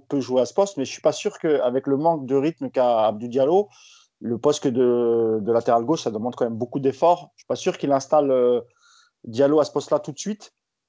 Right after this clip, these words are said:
Euh, je pense que Baker va, va sans doute le remplacer. Et franchement, quand on voit les cinquante premières minutes, où je crois qu'il joue cinquante-cinq, soixante avant d'être remplacé,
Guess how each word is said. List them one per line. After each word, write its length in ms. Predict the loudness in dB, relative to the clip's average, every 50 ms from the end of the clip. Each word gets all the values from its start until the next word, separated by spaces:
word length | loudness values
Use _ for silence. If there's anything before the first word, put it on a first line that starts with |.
| -8 -4
Euh, 560 | 0 0 2 2 2 2 2 4 4 2 2
je 80 | 0 -2
pense 160 | -6 -8 -4
que 80 | -4 -4
Baker 320 | -2 -2 -2 0 0 0 2
va, 500 | 4 4 4 4 4 4 2 2 0 -2 -4
va 80 | -6
sans 200 | -6 -6 -6 -6
doute 160 | -6 -6 -4 -2
le 80 | -2
remplacer. 520 | -2 0 0 -2 -2 0 0 0 0 0 -2
Et 100 | -4 -6
franchement, 520 | -8 -8 -4 -4 -4 -4 -2 -2 -2 -2 -2
quand 160 | -2 -6 -8
on 20 | -2
voit 120 | -2 -2
les 80 | -2 -2
cinquante 340 | -6 -8 -8 -6 -8 -10 -8
premières 260 | -8 -4 -2 -2 -2
minutes, 300 | -2 -4 -6 -8 -10 -14 _ _ _
où 40 | -20
je 60 | -10
crois 140 | _ -10 -8
qu'il 100 | -8 -12
joue 120 | -12 -10
cinquante-cinq, 500 | -8 -8 -6 -6 -6 -8 -8 -8 -10 -8
soixante 340 | -6 -8 -6 -6 -6 -6 -6
avant 160 | -6 -6 -6
d'être 140 | -8 -8 -10
remplacé, 480 | -12 -8 -8 -8 -6 -4 -6 -6 -6